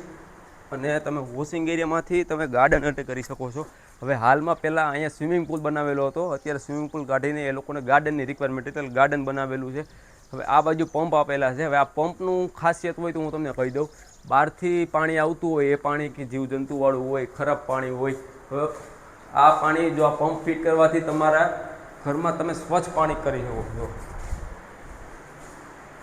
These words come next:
હવે આ બાજુ આવશો એટલે તમારો સેકન્ડ બેડરૂમ આવી જાય છે. આ તમારા થર્ડ બેડરૂમની એન્ટ્રી રહેવાની છે. આ તમારો સેકન્ડ બેડરૂમ આપેલો છે.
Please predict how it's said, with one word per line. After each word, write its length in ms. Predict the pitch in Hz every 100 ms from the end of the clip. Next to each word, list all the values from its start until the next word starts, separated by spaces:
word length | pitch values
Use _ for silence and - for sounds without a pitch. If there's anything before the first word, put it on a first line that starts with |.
| - - - - - - - - - - - - - - - - - -
હવે 120 | 123
આ 200 | 131 151
બાજુ 300 | 156 156 160
આવશો 400 | 151 170 165 135
એટલે 160 | 135 127
તમારો 300 | 135 143 143
સેકન્ડ 520 | - 175 185 196 156
બેડરૂમ 320 | 151 147 135
આવી 180 | 131 123
જાય 140 | 117
છે. 160 | 113 117 - - - - - - - - - - - - - - - - - - - - - - - - -
આ 80 | 135
તમારા 260 | 151 151
થર્ડ 300 | 143 151 160
બેડરૂમની 400 | 151 156 160 160
એન્ટ્રી 320 | 160 170 160
રહેવાની 380 | 156 160 165 165
છે. 120 | 165 180 - - - - 127
આ 100 | 127
તમારો 260 | 147 139
સેકન્ડ 400 | 127 160 165 160
બેડરૂમ 280 | 147 147 143
આપેલો 340 | 143 143 143
છે. 120 | 143